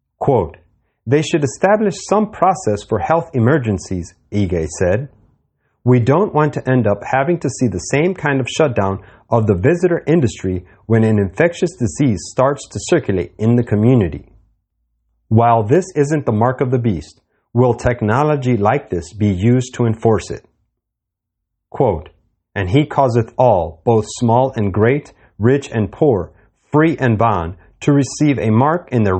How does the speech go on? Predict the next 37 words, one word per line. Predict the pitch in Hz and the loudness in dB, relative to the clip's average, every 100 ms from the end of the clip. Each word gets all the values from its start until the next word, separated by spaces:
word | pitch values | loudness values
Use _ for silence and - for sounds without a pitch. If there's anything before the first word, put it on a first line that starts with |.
| 107 | 0
right | 143 131 | 0 -2
hand | 139 131 127 | -4 -4 -4
or | - 120 | 0 2
in | 123 | 4
their | 120 117 | 2 2
foreheads, | 117 92 76 73 65 - _ - - - | 0 0 -2 -8 -12 -20 _ -20 -20 -6
and | 151 135 | 0 2
that | 127 120 | 2 2
no | 123 185 | 2 4
man | 196 139 117 | 2 0 2
might | 113 113 107 101 | 0 0 -2 0
buy | 131 151 | 0 0
or | 151 139 | -2 -2
sell, | - 135 95 92 _ _ | 0 0 0 -6 _ _
save | - - 127 104 | -6 0 0 0
he | - 185 123 90 - | 0 2 2 -2 -6
that | 117 113 | -2 0
had | 104 113 | 0 0
the | 104 | 0
mark | 101 127 185 - _ | 2 2 0 -6 _
or | 131 131 | 0 2
the | 117 | 2
name | 101 110 139 151 | 0 2 0 0
of | 131 | -2
the | 135 | 0
beast | 123 143 98 - - | 2 0 0 -6 -4
or | 104 | -2
the | 95 | 2
number | 117 156 170 | 2 2 0
of | - 143 | 2 2
his | 135 139 | 2 2
name." | 123 85 64 60 - _ _ - | 0 -2 -8 -14 -20 _ _ -4
Revelation | 104 131 131 113 98 - 87 | 0 2 2 0 -2 -6 -4
thirteen, | 123 139 - 123 113 117 _ _ | -2 -2 -2 -4 -4 -6 _ _
sixteen | - 143 120 - 101 98 - | -4 -2 -2 -4 -4 -4 -6
and | 110 | -6
seventeen. | 101 104 78 67 - 71 | -2 -2 -2 -6 -12 -12